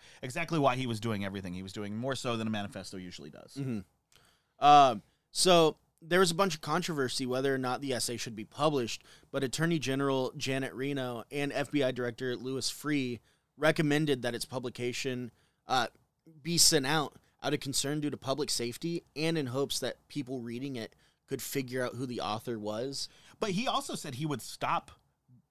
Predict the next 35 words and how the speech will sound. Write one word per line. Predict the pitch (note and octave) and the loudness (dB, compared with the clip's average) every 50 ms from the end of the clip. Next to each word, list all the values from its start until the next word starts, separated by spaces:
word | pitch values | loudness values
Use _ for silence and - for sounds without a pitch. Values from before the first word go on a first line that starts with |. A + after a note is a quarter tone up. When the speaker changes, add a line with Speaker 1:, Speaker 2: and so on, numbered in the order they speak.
| _ _ | _ _
Speaker 1:
he | D3+ D3 D3 | -8 -8 -8
said | C#3 F3+ - | -4 -4 -2
he | C#3 | -2
would, | C#3 B2+ A2 - | -2 -4 -4 -4
quote, | - D#3 C3+ B2+ A#2+ C3+ A#2 | -4 -4 -4 -4 -6 -8 -8
"desist | B2 - - - F3 E3 - - - | -8 -8 -6 -8 -8 -8 -8 -10 -8
with | C#3+ D#3 D#3 - - | -8 -8 -8 -8 -10
terrorism." | - - D3 C3+ A2+ G#2+ G#2 F#2+ F2 - E2+ D#2 D2 - - | -8 -6 -6 -4 -4 -6 -6 -8 -10 -10 -12 -14 -14 -4 4
Speaker 2:
Yes. | D#3 F3 - - - - - - - | 6 6 6 8 6 6 6 4 0
Speaker 1:
He | - C3+ | -2 -4
would | B2+ B2+ A#2 | -4 -4 -4
stop | - - D3 D3+ - C3+ | -4 -4 -4 -4 -4 -4
bombing | A#2 A#2 B2+ C3 C3 B2+ A#2 G#2+ | -2 0 0 0 0 -2 -4 -4
people | - A2+ G#2 G2 G#2 G2+ D2+ | -6 -8 -8 -8 -10 -12 -12
if | G2 - | -12 -12
somebody | - - A#2+ A#2+ A#2 A2+ | -10 -8 -6 -4 -4 -4
would | A2 G2 | -6 -8
just | G#2 - - | -10 -12 -14
print | - A#2+ G2+ D#2+ | -14 -14 -14 -14
it. | - _ _ | -18 _ _
Speaker 2:
Yep. | - D#3 E3+ A#2 | 0 0 0 0
Speaker 1:
If | - | -2
one | C3+ C#3 C#3+ D3 D#3+ E3+ E3+ | -2 0 0 2 2 2 2
newspaper | D#3+ D#3+ D3+ - - B2 G#2+ A#2 | 2 0 -2 -4 -6 -6 -6 -4
would | A2+ A2 G#2 | -6 -6 -6
have | G#2 | -8
printed | - - C3 A#2 G#2 G2 | -8 -8 -8 -8 -8 -8
it, | F#2+ D#2+ | -10 -8
he | - A2 | -8 -6
would | A2+ A2+ | -6 -6
have | A2 G2+ | -6 -6
stopped | - G#2+ G2 - | -6 -6 -6 -6
bombing | - F2+ F#2 F2 D#2 C#2+ D#2 | -8 -10 -8 -10 -12 -14 -16
people. | - - - - C#3 | -18 -20 -12 -2 2
Speaker 2:
Yep. | D#3 D#3+ D#3 | 4 4 4